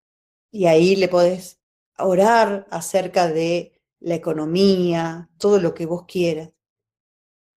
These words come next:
Pero después viene algo muy, pero muy importante para cerrar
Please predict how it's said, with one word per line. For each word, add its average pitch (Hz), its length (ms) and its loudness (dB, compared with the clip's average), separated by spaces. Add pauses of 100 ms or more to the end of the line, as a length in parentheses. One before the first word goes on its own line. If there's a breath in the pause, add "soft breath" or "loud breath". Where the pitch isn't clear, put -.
(140)
Pero 214 180 -6
después 294 200 0
viene 285 260 6
algo 269 240 4
muy, 294 640 4
pero 196 180 6
muy 214 200 2
importante 196 580 -2
para 156 240 -10
cerrar 156 480 -10